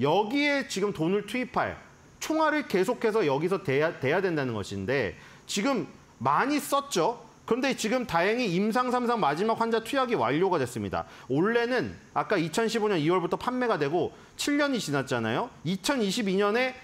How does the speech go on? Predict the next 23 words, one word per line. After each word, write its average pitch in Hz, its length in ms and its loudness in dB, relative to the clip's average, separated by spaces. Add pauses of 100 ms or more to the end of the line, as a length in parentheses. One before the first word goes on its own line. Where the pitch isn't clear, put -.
임상 220 420 0
삼 247 140 0
상 240 160 0
자료를 180 340 2
제출하는 180 440 0
조건도 180 360 -2
붙어 - 200 -2
있었습니다. 101 440 -4 (160)
근데 180 140 -2
이 185 140 0
년이 254 180 0
더 175 80 0
지났죠. 139 500 -2 (240)
여기서 208 380 2 (320)
제출 214 400 0
기한 208 240 0
연장을 214 560 0
승인을 226 360 0
받아서 156 320 2
올해까지 165 560 2
된 123 200 -2
거예요. 98 320 -2
그래서 196 320 -2